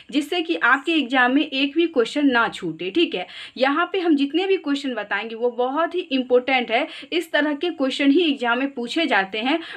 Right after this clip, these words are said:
but आपका क्वेश्चन पूछने का तरीका बिल्कुल इसी तरीके से रहेगा।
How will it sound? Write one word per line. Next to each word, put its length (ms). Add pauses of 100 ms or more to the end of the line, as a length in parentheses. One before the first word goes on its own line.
(120)
but 400 (280)
आपका 460 (680)
क्वेश्चन 420
पूछने 460
का 100
तरीका 440 (360)
बिल्कुल 460
इसी 260
तरीके 460
से 200
रहेगा। 420